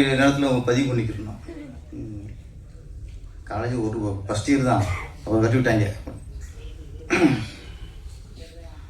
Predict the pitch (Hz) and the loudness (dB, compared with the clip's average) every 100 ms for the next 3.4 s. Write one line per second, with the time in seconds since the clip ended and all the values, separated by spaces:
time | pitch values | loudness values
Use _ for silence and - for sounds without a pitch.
0 | - - - - - - - - - - | -14 -14 -14 -16 -16 -16 -14 -14 -14 -16
1 | - - - - - - - - - - | -14 -14 -14 -16 -16 -18 -16 -16 -14 -12
2 | - - - - - - - - - - | -8 -6 -4 -6 -8 -12 -14 -12 -14 -14
3 | - 139 143 | 2 6 6